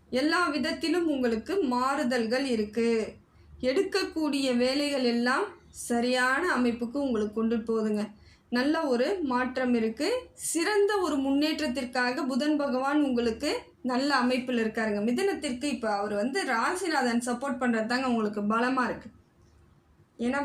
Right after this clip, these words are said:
புத்திசாலித்தனமா நிறைய விஷயங்களை யோசிப்பீங்க. எதை செய்தால் நல்லது, எது செய்யணும்,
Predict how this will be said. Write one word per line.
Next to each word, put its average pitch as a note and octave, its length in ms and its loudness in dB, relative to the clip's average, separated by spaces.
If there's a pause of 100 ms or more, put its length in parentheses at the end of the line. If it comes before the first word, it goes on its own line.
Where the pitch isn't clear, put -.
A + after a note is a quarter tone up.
புத்திசாலித்தனமா D4 880 -2
நிறைய C#4 300 -2
விஷயங்களை C4+ 480 -6
யோசிப்பீங்க. A#3+ 520 -2 (760)
எதை A#3+ 180 2 (140)
செய்தால் B3+ 420 0
நல்லது, A#3+ 320 0 (160)
எது A#3+ 120 0 (120)
செய்யணும், C4 440 0